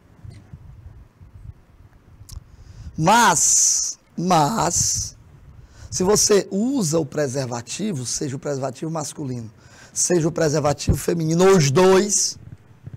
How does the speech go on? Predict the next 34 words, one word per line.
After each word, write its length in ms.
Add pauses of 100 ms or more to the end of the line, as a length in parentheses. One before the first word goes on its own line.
(600)
você 260
não 160
só 280
está 240
prevenindo 440
a 60
gravidez, 560
que 100
era 80
aquilo 220
que 60
eu 60
tava 180
falando 280
agora 220
há 40
pouco, 440 (560)
como 180
também 300
está 260
prevenindo 560
qualquer 420
infecção 540
sexualmente 580
transmissível. 580 (540)
Então 120
é 60
importante, 580
não 180
deixe 440
o 40
preconceito 680
causar 320
doença. 540